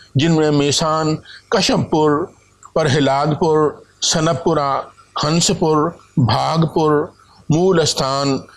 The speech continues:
مالی استان، مولتان اور اب موجودہ نام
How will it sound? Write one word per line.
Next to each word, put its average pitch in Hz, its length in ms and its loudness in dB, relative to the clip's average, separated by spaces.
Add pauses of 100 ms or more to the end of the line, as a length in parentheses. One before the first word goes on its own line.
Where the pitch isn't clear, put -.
(100)
مالی 151 440 0
استان، 139 580 -2 (220)
مولتان 147 800 0 (200)
اور 170 200 0
اب 170 220 2
موجودہ 151 500 2
نام 135 320 -2